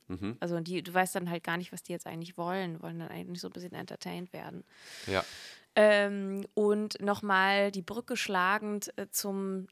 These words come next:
Speaker 2: Thema, ähm, ja, Gruselerfahrung. Die Mara hat mir eine, ähm, kleine Sprachmemo geschickt.
Speaker 1: Ja.
Speaker 2: Und das, äh,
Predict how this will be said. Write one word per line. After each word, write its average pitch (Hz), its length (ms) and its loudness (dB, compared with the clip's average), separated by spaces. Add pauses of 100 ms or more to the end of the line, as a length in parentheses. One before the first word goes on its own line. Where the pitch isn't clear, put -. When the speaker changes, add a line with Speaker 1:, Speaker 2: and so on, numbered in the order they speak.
Speaker 2:
Thema, 185 840 2
ähm, 180 480 -6
ja, 180 200 -2
Gruselerfahrung. 180 1300 -6 (420)
Die 185 280 -8
Mara 180 680 -2
hat - 160 -10
mir 175 400 -8
eine, 170 460 -6 (100)
ähm, 165 720 -10
kleine 165 680 -8 (680)
Sprachmemo 180 760 -2
geschickt. - 540 -8 (300)
Speaker 1:
Ja. 76 320 -4
Speaker 2:
Und 180 320 -6
das, 180 220 -6
äh, 170 440 -6